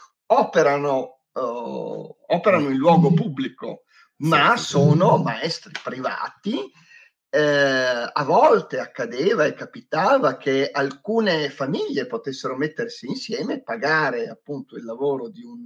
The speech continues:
Speaker 1: maestro, come capitava che ci fossero dei, ehm, dei donativi,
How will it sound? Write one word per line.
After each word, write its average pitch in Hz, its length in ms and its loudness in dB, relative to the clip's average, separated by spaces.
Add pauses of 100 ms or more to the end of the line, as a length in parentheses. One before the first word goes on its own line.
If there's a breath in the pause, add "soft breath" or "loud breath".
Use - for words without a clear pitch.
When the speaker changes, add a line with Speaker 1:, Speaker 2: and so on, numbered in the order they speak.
(120)
Speaker 1:
maestro, 131 580 -4
come - 280 -2 (400 soft breath)
capitava 147 800 0
che - 120 -14
ci - 140 -12
fossero 170 600 0
dei, 147 500 2 (680 soft breath)
ehm, 131 1040 -4 (120)
dei 165 220 0
donativi, 139 1000 -2